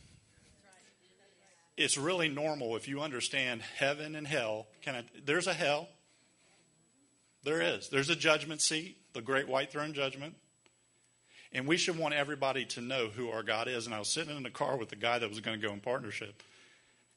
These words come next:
He wasn't saved. I remember I locked the doors in the car. Well, he had a lock. <laughs> He, I don't know what I was thinking. He could have just walked out. I'm like, click. He looks at me like, "Well, what's about that?"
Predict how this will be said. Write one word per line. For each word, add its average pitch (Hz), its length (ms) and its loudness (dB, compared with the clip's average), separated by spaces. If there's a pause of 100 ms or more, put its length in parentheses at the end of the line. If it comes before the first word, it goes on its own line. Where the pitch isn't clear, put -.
(140)
He 156 120 4
wasn't 170 200 2
saved. 139 460 0 (880)
I 135 80 4
remember 147 260 6
I 135 80 8
locked 139 380 2
the 139 80 -2
doors 123 320 0
in 107 80 -6
the 101 80 -8
car. 98 320 -4 (1040)
Well, 120 100 -6
he 165 140 8
had 160 160 12
a 139 40 6
lock. 156 320 10
<laughs> - 40 -2
He, 208 240 12 (600)
I 208 100 10
don't 220 80 12
know 190 60 10
what 165 120 12
I 143 100 12
was 135 160 8
thinking. 170 240 10
He 143 80 12
could 185 200 8
have 139 100 6
just 123 280 -2
walked 135 300 4
out. 135 320 10 (840)
I'm 123 80 -8
like, 120 240 2
click. - 520 8 (180)
He 98 80 -12
looks 104 240 -8
at 110 140 -2
me 101 100 -12
like, 98 140 -10
"Well, - 80 -12
what's - 180 -10
about - 300 -8
that?" - 100 -12